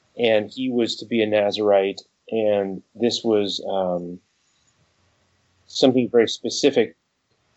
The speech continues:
that, uh, he was supposed to do. And I thought I had written down where the Nazirite, um,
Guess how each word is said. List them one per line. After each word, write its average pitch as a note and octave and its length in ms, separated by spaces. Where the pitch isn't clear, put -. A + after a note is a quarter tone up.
that, G#2+ 380
uh, G2 200
he B2 120
was A2 180
supposed - 380
to G#2 80
do. C3 180
And A2 100
I G#2 80
thought C#3 220
I C3 80
had A#2+ 260
written G#2+ 240
down A2 460
where C#3+ 280
the B2+ 80
Nazirite, G#2+ 880
um, G2 560